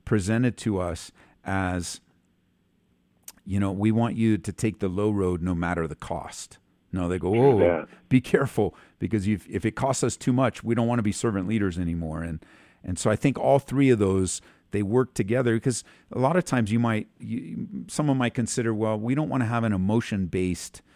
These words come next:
Speaker 1: decision," but emotion-based decisions aren't necessarily bad if they line up with the scriptures, uh, and they're led by the Holy Spirit. You know, like, like, for example, if, uh, you are sad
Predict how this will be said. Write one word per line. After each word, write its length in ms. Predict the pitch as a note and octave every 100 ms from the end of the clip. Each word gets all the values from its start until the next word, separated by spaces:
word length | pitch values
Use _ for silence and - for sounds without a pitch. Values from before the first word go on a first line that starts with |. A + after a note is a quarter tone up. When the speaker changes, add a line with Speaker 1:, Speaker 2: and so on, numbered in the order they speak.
| - _ _ -
Speaker 1:
decision," 640 | G2 - C3+ D3 B2 F2
but 220 | F2 G2
emotion-based 1080 | G2 G2+ E3+ - E3 A2+ - - A#2+ A#2+ -
decisions 540 | A2 - A#2+ G#3 C3+
aren't 200 | G2+ A2+
necessarily 680 | A2+ A2 G#2+ - A#2+ A#2+ G2
bad 480 | D2+ F#2 D#3+ B2 F#2
if 100 | G2
they 140 | F#2+
line 240 | F2+ F2+ F#2+
up 120 | G2+
with 120 | F#2+
the 80 | F2+
scriptures, 640 | - D3+ F3+ - A#2 - _ _ _ _ -
uh, 220 | F2 E2+ E2+ -
and 260 | F#2+ F#2
they're 160 | F2+ F2+
led 280 | F2+ G2+ G#2
by 160 | F#2
the 100 | F2
Holy 280 | D#2+ G#2 F2
Spirit. 520 | - - D3+ D#3+ D#3+ _ -
You 120 | F#2+
know, 120 | G2
like, 260 | F#2 F2+ - - _ _ -
like, 200 | F2 -
for 120 | G2+
example, 600 | F2+ F#2 G2+ F#2+ F#2+ F#2 -
if, 360 | G2 G2 - _ _ _ _ _
uh, 280 | E2+ E2+ E2
you 360 | - G2+ B2 C#3+
are 200 | G2+ F#2+
sad 760 | - - - C3 B2 D#2+ B2